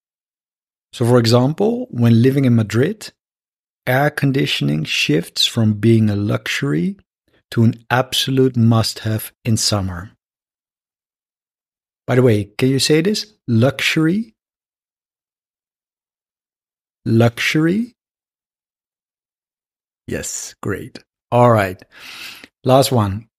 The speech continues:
Carry weight. Great phrase. And it means to have significance or importance. So, for example, her opinion carries weight in the department. Her opinion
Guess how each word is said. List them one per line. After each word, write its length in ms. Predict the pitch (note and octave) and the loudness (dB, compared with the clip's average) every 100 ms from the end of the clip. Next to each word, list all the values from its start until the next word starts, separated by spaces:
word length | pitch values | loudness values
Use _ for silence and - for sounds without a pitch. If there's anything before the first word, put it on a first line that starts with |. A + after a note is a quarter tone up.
| _ | _
Carry 460 | - C3+ C#3+ C#3+ C3+ | -4 2 4 4 2
weight. 580 | A#2+ A#2 G2 F#2 - - _ _ _ _ _ _ _ _ - | 2 0 0 -4 -12 -18 _ _ _ _ _ _ _ _ -10
Great 340 | G#2 G#2 G#2 | -4 -4 -4
phrase. 640 | - A#2 G#2+ A#2 A#2 - - _ _ _ - | -6 -6 -2 -2 -4 -8 -12 _ _ _ -6
And 120 | A2+ | -2
it 120 | G#2+ | 0
means 600 | G#2+ A#2 B2 B2+ - - _ | 4 4 4 2 -4 -10 _
to 100 | - G#2+ | -2 0
have 300 | E2 A#2 A#2 | 2 0 0
significance 880 | - A#2 A2+ A#2+ B2 - B2+ B2 - - | -2 0 2 2 0 -2 0 0 -4 -2
or 220 | A#2 B2 | 0 0
importance. 1080 | B2+ A2+ A2+ A#2 A#2 A2 G2 F2+ E2 - - _ _ - - - _ | 2 0 0 0 2 0 -2 -6 -8 -14 -18 _ _ -20 -20 -20 _
So, 360 | - A2+ A#2 A2 | -4 2 4 4
for 260 | - A#2+ | 2 2
example, 680 | B2 B2 D3+ D3+ A#2+ G2 G#2+ - | 2 2 2 0 -2 -4 -6 -8
her 180 | - E3+ | 2 4
opinion 800 | E3+ E3+ D#3+ E3 E3 F3+ G3 - _ - | 4 2 0 2 0 -2 -4 -8 _ -6
carries 440 | B2+ B2+ C3+ B2+ | 0 2 2 -2
weight 480 | A#2 A#2 A#2+ B2 - _ | 0 2 2 0 -6 _
in 140 | A#2+ | 0
the 60 | A2+ | 0
department. 920 | A2+ A#2 - G2+ G2 G2+ F2+ F#2+ - _ _ _ _ _ _ _ _ _ _ | 0 -4 -4 -4 -4 -8 -12 -14 -20 _ _ _ _ _ _ _ _ _ _
Her 220 | C3+ C#3+ | 2 2
opinion 720 | D#3+ A2+ - A#2+ B2+ B2 B2 | 2 -4 -2 2 2 2 0